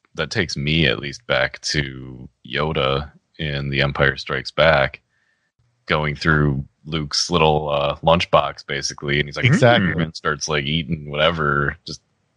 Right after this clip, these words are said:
Speaker 1: maybe that's just part of that species. I mean, I think Yoda in The Empire Strikes Back was just testing Luke, you know, testing his patience, but maybe at the same time, that's, their instinct is to just eat. They need
Speaker 2: Hey,
Speaker 1: food.
Speaker 2: that's a great point.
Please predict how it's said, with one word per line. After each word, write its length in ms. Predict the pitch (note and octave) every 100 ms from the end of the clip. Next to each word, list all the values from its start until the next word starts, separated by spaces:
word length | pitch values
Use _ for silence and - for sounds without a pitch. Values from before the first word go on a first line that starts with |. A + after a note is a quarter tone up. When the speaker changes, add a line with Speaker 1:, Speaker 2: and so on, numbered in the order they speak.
| _
Speaker 1:
maybe 240 | C#2+ D#2 F2+
that's 200 | F2+ F#2
just 200 | E2 -
part 200 | D#2 D#2+
of 80 | D#2+
that 160 | C#2 -
species. 760 | - - C#2 - - A#1 A1+
I 100 | C#2
mean, 120 | F2+
I 80 | F#2
think 240 | F#2 G#2 D#2
Yoda 580 | D2 E2+ E2 D2 C#2 G#1+
in 160 | D2+
The 120 | C#2 C#2+
Empire 220 | C2 C2+
Strikes 260 | - C#2 -
Back 260 | D#2 D#2
was 100 | C#2
just 180 | C2+ - _ _ -
testing 420 | D2+ C#2+ C2 B1
Luke, 280 | A#1+ A#1 -
you 100 | C2+
know, 160 | B1+ C2 C#2+
testing 300 | - D2 C2+
his 100 | C2
patience, 500 | - D2+ D2 C2 C2+
but 240 | - C#2
maybe 320 | D#2 D2+ D2 C#2
at 120 | C2+
the 60 | -
same 200 | D#2 C2
time, 320 | - E2+ C#2
that's, 340 | C#2 - - _ _ _ _ _ _ _ _
their 180 | - D#2
instinct 580 | B1+ E2 - D2 C2+ C2+
is 200 | B1+ -
to 520 | - C#2 C2 B1 B1 B1+
just 160 | - _ _ _
eat. 220 | C#2+ F#2 - _ _ -
They 120 | C#2
need 180 | C2+ C#2
Speaker 2:
Hey, 140 | A#2
Speaker 1:
food. 260 | F#2+ E2+ D2 _ _ _
Speaker 2:
that's 200 | - C#3
a 40 | -
great 220 | A#2+ A2+
point. 260 | C3+ C3